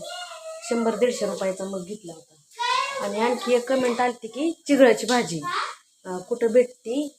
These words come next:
आणि मार्केटमध्ये असते का, हे कसली असते ते दाखवा. तर हे बघा, ते बॅक कॅमेरा दाखवते. हे बघा, ही अशी चिगळाची भाजी असते. एकदम, अ, छोटी छोटी पानं आहेत ह्याची आणि असा वेल असल्यासारखा आहे.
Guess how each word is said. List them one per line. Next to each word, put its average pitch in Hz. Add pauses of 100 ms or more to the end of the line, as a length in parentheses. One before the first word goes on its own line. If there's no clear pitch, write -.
(100)
आणि 196
मार्केटमध्ये 220
असते 233
का, 170
हे 175
कसली 196
असते 185
ते 185
दाखवा. 220
तर -
हे 214
बघा, 208 (920)
ते 180
बॅक 208
कॅमेरा 190
दाखवते. 180 (2750)
हे 208
बघा, 190
ही 202
अशी 202
चिगळाची 208
भाजी 180
असते. - (800)
एकदम, 226
अ, 220 (200)
छोटी 254
छोटी 226
पानं 226
आहेत 202
ह्याची 190
आणि 196
असा 202
वेल 208
असल्यासारखा 185
आहे. 180